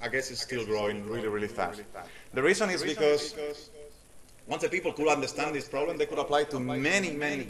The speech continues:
many different fields that you cannot imagine, not only chemistry. The chemistry is only one part. So, of course, you can imagine, for example, if you have a drops drying, this is something that happens quite often in inkjet printing.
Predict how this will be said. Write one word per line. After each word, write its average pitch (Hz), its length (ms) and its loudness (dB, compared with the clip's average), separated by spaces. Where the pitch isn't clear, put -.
many 131 200 0
different 131 340 -4
fields 107 340 0
that 113 140 2
you 123 80 -2
cannot 120 260 0
imagine, 101 380 2
not 110 160 0
only 117 160 2
chemistry. 95 480 -4
The 95 100 -6
chemistry 110 380 -4
is 104 100 -8
only 104 160 -4
one 104 200 -2
part. 90 240 -6
So, 135 160 8
of 123 80 6
course, 156 180 8
you 165 60 0
can 170 120 6
imagine, 151 260 4
for 139 100 2
example, 139 380 4
if 127 160 4
you 131 320 -4
have 135 180 8
a 120 720 8
drops 139 280 6
drying, 143 440 4
this 139 160 0
is 135 300 -4
something 139 260 0
that 127 100 -8
happens 131 280 4
quite 131 220 6
often 127 300 4
in 113 240 0
inkjet 131 460 0
printing. 95 340 -2